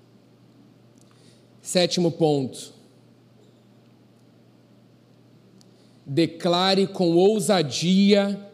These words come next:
e fé. Segunda Timóteo um sete. "Pois Deu-, Deus não nos deu espírito de covardia,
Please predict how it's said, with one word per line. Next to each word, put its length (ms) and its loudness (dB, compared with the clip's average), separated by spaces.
e 140 0
fé. 640 -6
Segunda 320 -2
Timóteo 560 -2
um 80 0
sete. 760 -4
"Pois 260 4
Deu-, 640 2
Deus 380 2
não 240 2
nos 200 0
deu 240 2
espírito 1000 0
de 160 -2
covardia, 1300 -2